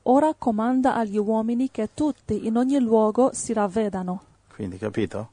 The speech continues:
Speaker 2: Quindi at-, anche Atti ventisei diciannove, Angela, quindi prima,
Speaker 1: Ok.
Speaker 2: prima ci, diciamo, Dio, er-, eravamo ignoranti, quindi, ma adesso che non siamo più ignoranti, Dio si aspetta. Atti ventisei diciannove.
Speaker 1: Ventisei diciannove.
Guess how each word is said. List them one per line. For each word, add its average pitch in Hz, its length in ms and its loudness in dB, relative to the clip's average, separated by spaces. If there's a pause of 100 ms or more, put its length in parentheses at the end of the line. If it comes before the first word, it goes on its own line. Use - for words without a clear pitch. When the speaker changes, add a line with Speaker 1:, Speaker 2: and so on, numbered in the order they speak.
(600)
Speaker 2:
Quindi 101 160 -4
at-, 120 240 0
anche 120 300 -2
Atti 120 280 2
ventisei 98 500 -4
diciannove, 95 640 -6
Angela, 98 400 -6
quindi 110 320 -6
prima, 156 480 -2
Speaker 1:
Ok. 202 260 -10 (400)
Speaker 2:
prima 151 280 -2
ci, 113 320 -2 (180)
diciamo, 101 520 -4
Dio, 107 420 -2 (320)
er-, 98 260 -10
eravamo 107 380 -4 (100)
ignoranti, 101 680 -4
quindi, 90 460 -10 (540)
ma 107 160 -10
adesso 110 380 -4
che 98 80 -10
non 92 120 -8
siamo 90 200 -10
più 95 120 -12
ignoranti, 92 440 -8
Dio 85 160 -12
si - 100 -16
aspetta. - 500 -14 (420)
Atti 110 260 -6
ventisei 95 480 -6
diciannove. 220 340 -4
Speaker 1:
Ventisei 254 460 -4
diciannove. 202 680 -4